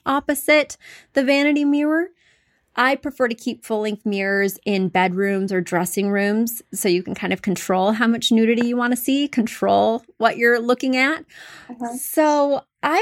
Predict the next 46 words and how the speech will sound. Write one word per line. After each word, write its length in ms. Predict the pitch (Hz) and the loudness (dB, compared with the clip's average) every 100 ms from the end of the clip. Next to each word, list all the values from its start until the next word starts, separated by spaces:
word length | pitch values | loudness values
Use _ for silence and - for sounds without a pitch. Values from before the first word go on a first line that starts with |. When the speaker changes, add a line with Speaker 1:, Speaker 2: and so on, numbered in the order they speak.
| 494 | 2
Speaker 1:
would 120 | 539 | 0
tend 240 | - 359 320 | -2 2 2
to 60 | 277 | 2
go 120 | 254 | 0
something 520 | 269 254 254 240 233 _ _ _ _ _ _ - - | 0 0 0 -2 -8 _ _ _ _ _ _ -20 -10
framed 580 | - 214 202 240 320 - - | -2 0 0 -2 -4 -6 2
in 120 | 262 | 4
this 160 | 254 | 4
area. 480 | - 240 247 262 311 403 _ _ _ - | 0 -2 0 -2 -4 -8 _ _ _ 0
Now, 140 | 262 | 2
you 220 | 247 277 | 2 0
could 260 | 269 294 220 | -2 -4 -2
do, 340 | 262 254 254 | -2 0 0
like, 220 | 240 208 - | 0 -2 -4
four 480 | - 247 233 269 | -4 0 2 2
frames 640 | 269 - 196 - 202 254 - 240 | -2 -2 -2 -2 -8 -8 -8 -4
so 80 | 220 | -2
that 120 | 214 | -2
it 100 | - | -2
creates 440 | - 208 196 - | -2 -2 -2 -4
a 40 | 196 | -8
series. 680 | - 196 185 185 226 277 233 | -6 -6 -4 -4 -4 -4 -2
Maybe 300 | 208 202 214 | -2 0 0
they're 180 | 214 | 0
in 320 | - 202 202 202 - - | 0 -2 -2 -6 -12 -12
the 80 | - | -6
shape 260 | - 202 196 | 0 0 0
of 100 | 196 | -4
a 60 | |
square. 640 | 196 - 190 175 170 302 - _ - - - | -6 -4 -2 0 0 -2 -8 _ -20 -12 0
The 80 | 320 | 2
only 240 | 392 392 | 2 -2
key 260 | - 320 320 | -2 -2 0
with 200 | 311 294 | -2 0
that 200 | 269 247 | 0 0
is 140 | - | -4
sometimes 420 | 277 269 285 262 | -2 0 0 0
moisture 320 | 254 247 262 | -2 -2 -4
can 400 | 247 - 226 247 | -8 -4 -2 0
get 240 | 240 - - | 0 -2 -6
caught 300 | - 202 185 | -2 -2 -2
behind 260 | 202 202 202 | -6 -4 -4
the 40 | |
glass 280 | 196 185 185 | -4 -4 -6
as 140 | 175 | -6
well. 460 | 214 214 - - | -2 0 -2 -10